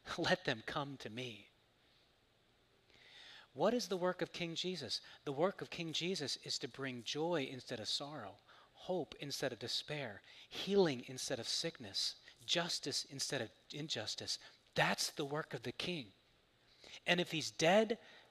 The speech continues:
none of those things matter. But if he's alive, and you,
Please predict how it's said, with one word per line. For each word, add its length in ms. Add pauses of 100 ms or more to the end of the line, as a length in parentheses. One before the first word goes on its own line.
(120)
none 340
of 80
those 180
things 280
matter. 400 (300)
But 200
if 160
he's 200
alive, 680 (880)
and 160
you, 600